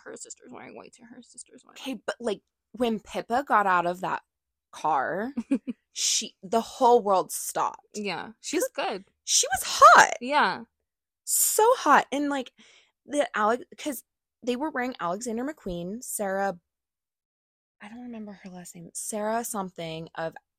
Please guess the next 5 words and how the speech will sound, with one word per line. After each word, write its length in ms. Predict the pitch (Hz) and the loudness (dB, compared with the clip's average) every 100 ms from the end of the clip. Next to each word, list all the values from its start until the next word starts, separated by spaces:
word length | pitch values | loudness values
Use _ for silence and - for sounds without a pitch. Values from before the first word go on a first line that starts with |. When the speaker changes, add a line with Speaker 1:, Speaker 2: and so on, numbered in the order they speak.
| _ | _
Speaker 2:
House 320 | - - 180 - | -8 -4 -4 -4
Alexander 400 | 170 170 180 180 | -6 -6 -6 -6
McQueen 500 | 185 180 170 160 156 - _ _ - - _ _ - | -8 -10 -12 -12 -14 -18 _ _ -20 -20 _ _ -18
created 840 | - 226 190 180 262 240 196 190 _ _ - | -10 -8 -6 -4 0 4 4 2 _ _ -10
these 300 | 190 180 | -8 -8